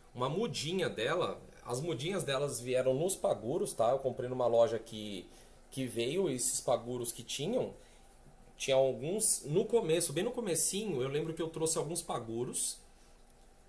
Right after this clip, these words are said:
E só que tava na ciclagem, a água não tava muito boa. Eu lembro que as conchas deles ficaram mais claras, tá? Só que aí depois eu precisei de mais paguro e turbo. Aí eu voltei na,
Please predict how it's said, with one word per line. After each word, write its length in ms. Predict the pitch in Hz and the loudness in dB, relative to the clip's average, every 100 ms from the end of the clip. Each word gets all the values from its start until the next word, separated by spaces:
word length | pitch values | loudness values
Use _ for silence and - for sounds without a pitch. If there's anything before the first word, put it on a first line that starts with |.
| - - | -20 -14
E 220 | 123 123 | -8 -2
só 160 | 120 139 | 0 0
que 220 | - 151 | -4 -6
tava 200 | 147 143 | -4 -2
na 100 | 151 | 0
ciclagem, 520 | - 170 139 156 147 | -2 -2 -4 -2 -2
a 20 | |
água 160 | 135 147 | -4 -2
não 120 | 151 | -2
tava 200 | 165 185 | -4 -4
muito 220 | 180 180 | -6 -6
boa. 400 | 143 110 156 170 | -6 -2 0 0
Eu 80 | 123 | 0
lembro 240 | 143 160 165 | -2 -4 -6
que 300 | - 175 170 | -6 -4 -2
as 160 | 160 | -2
conchas 360 | - 175 185 160 | -4 -4 -4 -6
deles 220 | 135 147 | -4 -4
ficaram 240 | - 160 | -4 -4
mais 180 | 160 202 | -4 -4
claras, 480 | - 120 101 95 95 | -4 -2 -4 -2 -6
tá? 300 | - 95 - - - - - - - | -4 -4 -4 -10 -20 -20 -20 -20 -10
Só 200 | - 160 | -2 0
que 100 | 180 | 0
aí 100 | 170 | -4
depois 320 | 185 - 165 | -4 -2 -4
eu 80 | 165 | -2
precisei 380 | 160 156 143 131 | -2 0 -2 -4
de 80 | |
mais 220 | 127 127 127 | -4 -4 -4
paguro 340 | 131 113 113 | -4 -4 -6
e 60 | 107 | -4
turbo. 400 | - 214 107 95 - - - | -2 -2 -2 -12 -18 -20 -12
Aí 120 | - | -4
eu 80 | 135 | -2
voltei 640 | 139 175 175 175 180 196 | 2 0 0 -2 -2 -2
na, 120 | 180 | -2